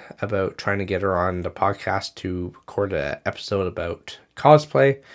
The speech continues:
Um, as it stands, we're both incredibly busy people. Um, we both have a, a ton of things on the go.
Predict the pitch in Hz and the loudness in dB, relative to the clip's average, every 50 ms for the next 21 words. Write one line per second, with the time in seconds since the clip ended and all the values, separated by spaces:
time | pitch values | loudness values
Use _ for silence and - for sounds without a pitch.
0 | - - - - - - - _ - - - 107 107 101 101 104 104 101 98 104 | -20 -20 -20 -20 -20 -20 -20 _ -16 -8 -4 -2 0 0 2 2 2 2 2 0
1 | 104 - - - - - - _ - - 127 127 117 - - - - 131 127 123 | -2 -4 -6 -8 -18 -20 -18 _ 2 2 2 2 2 -2 -6 0 4 6 6 6
2 | 123 120 113 110 98 - - - - 107 104 - 101 101 104 - - - 98 90 | 6 4 0 -4 -10 -12 -8 -4 -4 -4 -2 0 0 0 0 0 -6 -12 -12 -12
3 | - - - - - - - - 214 208 180 147 123 123 117 104 - - 101 95 | -14 -16 -16 -16 -16 -14 -4 2 4 4 4 4 4 2 2 0 0 -2 -2 -2
4 | - 104 98 - - 104 101 - - 107 107 104 - - - - - - - 107 | -2 -8 -8 -6 -6 -6 -6 -4 -2 0 0 0 -2 -6 -20 -20 -20 -14 -10 -8
5 | 92 92 90 87 87 87 87 92 90 - _ _ _ _ _ _ _ _ _ _ | -6 -6 -6 -6 -8 -10 -10 -14 -16 -18 _ _ _ _ _ _ _ _ _ _
6 | - - 208 170 - - - - - - 127 123 117 110 107 107 110 - - - | -20 -20 -18 -18 -16 -16 -14 -10 -6 -6 -4 0 2 2 2 2 0 -8 -14 -16
7 | - - - 104 101 98 95 85 78 71 67 65 - - - 90 - - - - | -10 -4 -2 0 0 0 -2 -2 -4 -4 -4 -8 -8 -6 -6 -6 -8 -8 -12 -6
8 | - 240 294 269 - - - 101 101 95 98 92 90 92 90 87 92 95 98 101 | -2 -2 0 0 -2 -2 -2 -4 -4 -4 -4 -4 -4 -4 -4 0 2 2 2 2
9 | 98 | 0